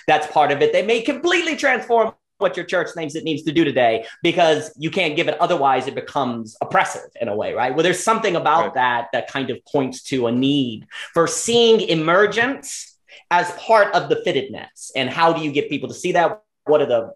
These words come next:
Speaker 1: you know, the classes like Brendan is doing, the work, Layman? What, what is the, um, ecology, I guess, Mister Vivek, Doctor Vivek, ecology of practices, ecology of thinking that would make, um, emergence plausibly something in which fittedness can be found? That all seems quite important.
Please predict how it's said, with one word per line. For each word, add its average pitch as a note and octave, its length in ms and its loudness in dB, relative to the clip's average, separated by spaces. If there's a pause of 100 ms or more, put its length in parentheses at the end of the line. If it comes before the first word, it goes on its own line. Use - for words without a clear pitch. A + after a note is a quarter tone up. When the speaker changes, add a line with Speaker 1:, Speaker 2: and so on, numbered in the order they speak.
Speaker 1:
you A2+ 120 -12
know, - 100 -10
the - 80 -8
classes G3 500 0
like G3 140 -4
Brendan G#3+ 260 -2
is G#3 80 -6
doing, G#3 300 0
the C3+ 60 -4
work, B2+ 220 0
Layman? D3+ 300 -2
What, D#3+ 220 0
what E3 160 0
is F3 260 -2
the, C#3+ 360 -2 (340)
um, D3 320 2
ecology, F#3+ 760 0
I C#3+ 100 -2
guess, D3+ 200 -2
Mister D3 160 -8
Vivek, C#3 420 0
Doctor C#3 220 0
Vivek, B2+ 320 -4
ecology D3+ 480 -2
of - 140 -4
practices, D3+ 640 -2
ecology D3+ 460 0
of C3 120 -6 (280)
thinking B2+ 300 -4 (400)
that C#3 160 4
would C#3+ 100 2
make, C#3 400 0
um, C3 300 2
emergence D#3 760 -2 (120)
plausibly G#3+ 840 2
something D3+ 420 -2
in C3+ 120 0
which C3 160 -2 (100)
fittedness B2 420 -2
can A2+ 140 -8
be G#2+ 140 -8
found? F#2+ 240 -4
That A#2+ 100 2
all C3 140 4
seems B2 240 -8
quite G#2 180 -4
important. G#2 480 -8